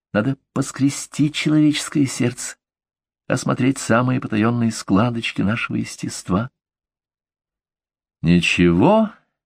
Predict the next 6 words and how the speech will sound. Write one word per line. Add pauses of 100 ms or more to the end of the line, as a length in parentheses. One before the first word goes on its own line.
(140)
и
все», (480)
чуть
не
произнес
он,